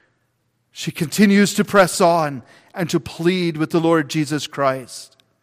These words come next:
in faith, clinging to him, vowing never to let go.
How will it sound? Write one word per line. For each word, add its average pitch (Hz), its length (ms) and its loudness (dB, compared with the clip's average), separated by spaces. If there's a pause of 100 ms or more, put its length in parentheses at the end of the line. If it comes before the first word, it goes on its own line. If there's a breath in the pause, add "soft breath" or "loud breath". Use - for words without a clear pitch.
(420)
in 113 160 -12
faith, - 600 -16 (420)
clinging 127 480 -6
to - 160 -14
him, 98 560 -12 (840)
vowing 123 400 -4
never 113 280 -4
to - 160 -10
let 113 240 -10
go. 92 300 -20